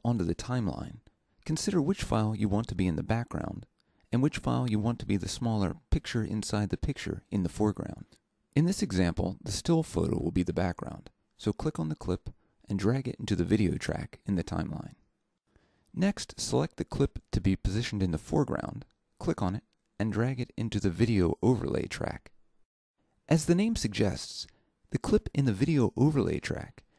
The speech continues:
is now positioned on top of or overlaying the clip in the video track. For the background clip to become visible, the video overlay must be resized and or repositioned. To do this, click on the track motion icon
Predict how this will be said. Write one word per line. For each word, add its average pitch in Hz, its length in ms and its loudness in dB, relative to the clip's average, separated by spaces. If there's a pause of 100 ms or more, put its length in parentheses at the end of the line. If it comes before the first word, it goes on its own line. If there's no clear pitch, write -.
(140)
is 123 140 -2
now 139 180 2
positioned 135 480 -2
on 98 140 2
top - 360 -4
of - 380 -4
or - 180 2
overlaying 135 600 2 (120)
the 110 60 -4
clip - 360 -2
in 110 120 -2
the 92 80 2
video 123 340 2
track. - 460 -10 (540)
For 143 120 4
the 131 80 2
background 123 500 0
clip - 300 2
to - 100 -4
become 98 380 0
visible, 135 460 0 (580)
the 127 100 4
video 147 380 4
overlay 113 460 2
must - 260 -2
be 101 120 2
resized 135 840 -2 (160)
and 131 200 2
or 117 280 4
repositioned. 104 800 -2 (1000)
To - 80 -2
do 220 200 6
this, - 380 -2 (360)
click - 240 0
on 139 120 2
the 92 60 2
track - 440 -2
motion 139 480 2
icon - 480 -4